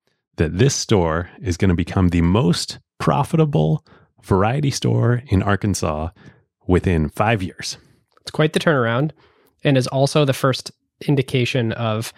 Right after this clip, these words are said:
Speaker 2: Sam setting these big, hairy, audacious goals. He has this subsequent obsession with set a goal, hit it, set a goal, hit it. And that really does drive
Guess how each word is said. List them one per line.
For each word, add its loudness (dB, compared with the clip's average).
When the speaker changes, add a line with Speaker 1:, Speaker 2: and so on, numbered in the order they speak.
Speaker 2:
Sam 0
setting 0
these -2
big, -2
hairy, 0
audacious -2
goals. -6
He -2
has 0
this -4
subsequent 0
obsession -2
with -4
set 0
a -2
goal, -4
hit -2
it, -8
set 0
a -2
goal, -4
hit -2
it. -6
And -2
that -2
really -4
does -2
drive -2